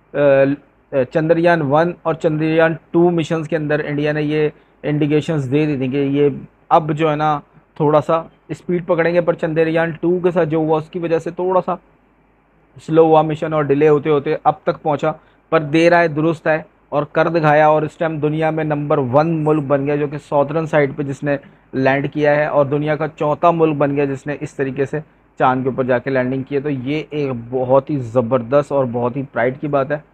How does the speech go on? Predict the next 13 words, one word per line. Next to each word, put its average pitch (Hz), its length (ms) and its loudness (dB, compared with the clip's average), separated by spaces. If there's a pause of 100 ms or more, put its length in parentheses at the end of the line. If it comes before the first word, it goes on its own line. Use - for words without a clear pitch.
(280)
मुझे 139 320 2
बहुत 175 240 4
मज़ा 165 220 2
आया 165 200 4
और 165 160 0
चंद्रयान 175 540 0
को 180 100 -2
मैं 175 180 -2
बहुत 190 120 4
फॉलो 160 380 4
करता 147 260 2
रहा 127 100 0
हूँ, 120 100 -4